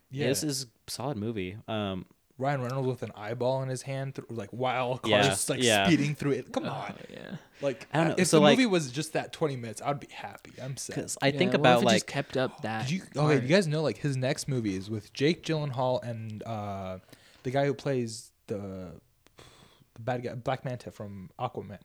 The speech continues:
Speaker 2: Oh, I don't remember his name, but I know who
Speaker 1: Yeah,
Speaker 2: you're
Speaker 1: yeah,
Speaker 2: talking about.
Speaker 1: yeah.
Speaker 2: Yeah,
Speaker 1: It's
Speaker 2: yeah.
Speaker 1: like Yahya something, right?
Speaker 3: Mm-hmm.
Speaker 1: And then
Speaker 2: Yeah.
Speaker 1: it's them just inside of an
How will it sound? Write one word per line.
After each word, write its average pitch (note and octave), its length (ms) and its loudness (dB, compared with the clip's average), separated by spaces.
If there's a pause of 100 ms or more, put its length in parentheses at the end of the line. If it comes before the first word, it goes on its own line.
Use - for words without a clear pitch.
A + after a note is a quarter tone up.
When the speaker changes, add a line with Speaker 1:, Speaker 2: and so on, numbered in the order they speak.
(560)
Speaker 2:
Oh, A#2 200 2
I - 100 -2
don't G#2+ 120 2
remember G2+ 200 -2
his F2 80 -4
name, E2+ 180 -2
but F2+ 100 -4
I F2 40 -2
know F2+ 60 -6
who - 80 -2
Speaker 1:
Yeah, D3 80 6
Speaker 2:
you're C#3 80 4
Speaker 1:
yeah, - 20 4
Speaker 2:
talking A#2 120 2
about. G#2+ 80 0
Speaker 1:
yeah. - 40 2
Speaker 2:
Yeah, - 60 2 (160)
Speaker 1:
It's C3+ 80 0
Speaker 2:
yeah. C3+ 60 4
Speaker 1:
like - 120 -2
Yahya C3 160 4
something, A2+ 340 -6
right? B2 240 0
Speaker 3:
Mm-hmm. C3+ 300 -16 (140)
Speaker 1:
And D3 120 4
then C#3 260 4
Speaker 2:
Yeah. C3 80 -2 (380)
Speaker 1:
it's C#3+ 300 -2 (320)
them C#3+ 380 6 (680)
just D#3+ 380 4
inside C#3 420 0
of A#2+ 160 -2
an G#2+ 80 -10